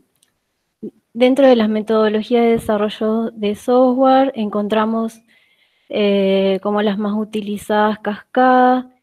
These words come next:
y, y Agile. Dentro de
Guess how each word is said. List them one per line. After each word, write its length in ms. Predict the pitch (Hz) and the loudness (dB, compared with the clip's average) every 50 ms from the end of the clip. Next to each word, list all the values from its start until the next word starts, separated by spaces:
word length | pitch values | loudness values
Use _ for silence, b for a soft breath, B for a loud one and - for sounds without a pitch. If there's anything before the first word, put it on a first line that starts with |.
| _ _ _ _ _ _ _ _ _ | _ _ _ _ _ _ _ _ _
y, 560 | 185 208 202 202 202 196 196 196 190 180 - _ _ _ _ - | -12 -10 -8 -8 -8 -8 -8 -8 -10 -10 -14 _ _ _ _ -10
y 120 | 202 202 | -8 -6
Agile. 680 | 190 185 196 - - - - 254 262 262 262 262 233 | -6 -6 -8 -10 -8 -4 -2 0 2 2 2 2 0
Dentro 400 | 214 214 208 202 214 202 202 190 | -2 -4 -6 -4 -4 -4 -4 -4
de 340 | 190 190 190 190 - - | -4 -4 -4 -6 -6 -10